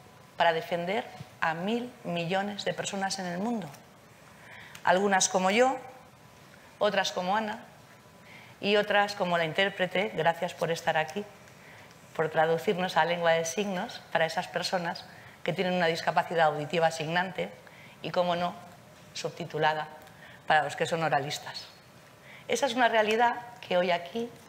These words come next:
Ana le pone cara. Gracias, Ana, por estar aquí. Y gracias por tu logro, porque tu camino es el camino de miles de personas que tienen la oportunidad de verse reflejados en ti. Y a veces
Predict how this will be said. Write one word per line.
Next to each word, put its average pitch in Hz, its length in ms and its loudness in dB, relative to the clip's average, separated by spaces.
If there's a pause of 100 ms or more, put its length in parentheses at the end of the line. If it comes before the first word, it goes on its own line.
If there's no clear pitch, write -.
(480)
Ana 233 420 0
le 156 120 -2
pone 160 260 -4
cara. 202 420 -2
Gracias, 170 440 -2
Ana, 170 220 -2
por 156 140 -8
estar 170 240 -4
aquí. 170 220 -8 (720)
Y 190 120 -2
gracias 202 520 0 (360)
por 175 140 2
tu 185 140 -4
logro, 185 400 2 (120)
porque - 280 -2
tu 165 200 -8
camino 226 580 -2 (340)
es - 140 -2
el 220 100 -4
camino 226 440 -2
de 196 120 0
miles 262 720 -2
de 170 160 -4
personas - 680 -6 (480)
que 196 100 -2
tienen 220 260 0
la 196 80 2
oportunidad 180 720 -4
de 190 240 0
verse 254 300 2
reflejados 208 640 0
en 170 160 -6
ti. 262 120 -10 (800)
Y 156 60 2
a 160 60 6
veces 226 440 -2